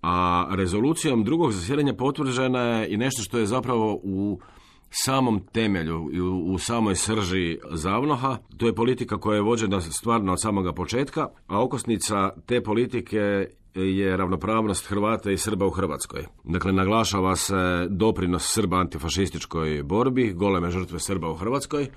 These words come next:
zbog ustaškog terora i genocida od, doslovce od travnja četrdeset prve godine, i navodi se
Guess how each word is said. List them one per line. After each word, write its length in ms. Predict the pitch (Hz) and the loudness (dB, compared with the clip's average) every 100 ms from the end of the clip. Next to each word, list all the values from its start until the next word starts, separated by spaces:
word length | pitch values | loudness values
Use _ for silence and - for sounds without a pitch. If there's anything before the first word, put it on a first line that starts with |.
| - - - - - - | -18 -20 -20 -20 -20 -10
zbog 480 | 85 95 - - - | -4 -2 -4 -12 -8
ustaškog 600 | 104 90 85 85 82 - - - - | -6 -4 -6 -6 -8 -8 -16 -16 -8
terora 600 | 92 92 92 95 82 71 71 69 76 90 | -2 0 2 2 0 -2 -8 -10 -4 -2
i 140 | 90 | 0
genocida 600 | 95 87 85 90 82 80 | 0 0 0 -2 0 0
od, 220 | 78 - - - - - | -2 -6 -18 -20 -14 -6
doslovce 420 | 90 95 87 85 | -4 -2 -2 -4
od 80 | - | -2
travnja 440 | 95 80 80 76 - | -2 0 -2 -4 -6
četrdeset 640 | 85 82 87 87 80 73 80 | -6 -4 -2 -2 -2 -6 -2
prve 240 | 98 78 | -2 0
godine, 380 | 90 143 160 147 - _ _ | 0 2 2 0 -4 _ _
i 140 | 120 135 | 2 4
navodi 460 | 131 143 131 127 | 4 4 4 4
se 420 | 110 120 117 113 | 2 2 2 2